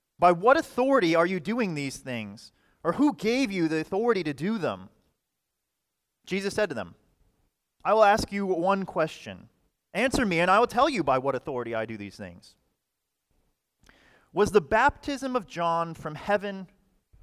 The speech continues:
or from man? Answer me." They discussed it with one another, saying, "If we say heaven, he will say, 'Why then did you not believe him?' But shall we say from man?"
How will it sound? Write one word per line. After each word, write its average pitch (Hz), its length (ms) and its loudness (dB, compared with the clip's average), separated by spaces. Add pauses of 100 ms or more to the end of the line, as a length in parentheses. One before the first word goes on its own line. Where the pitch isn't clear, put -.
(200)
or 151 180 -2
from 143 260 -8
man? 113 540 -8 (480)
Answer 143 400 -8
me." 92 220 -16 (1400)
They 135 120 -4
discussed 165 360 0
it 135 40 -8
with 113 120 -10
one 107 120 -8
another, 92 260 -14 (800)
saying, 131 260 -4 (240)
"If 139 100 -12
we 143 120 -6
say 208 240 -4
heaven, 139 480 -2
he 151 180 -12
will 143 140 -8
say, 151 320 -6 (160)
'Why 185 280 2
then 170 200 -2
did 147 100 -6
you 147 80 -6
not 147 160 -2
believe 165 360 -4
him?' 98 320 -14 (800)
But - 120 -14
shall 185 140 -2
we 170 100 0
say 170 180 -4
from 139 320 -8
man?" 135 460 -8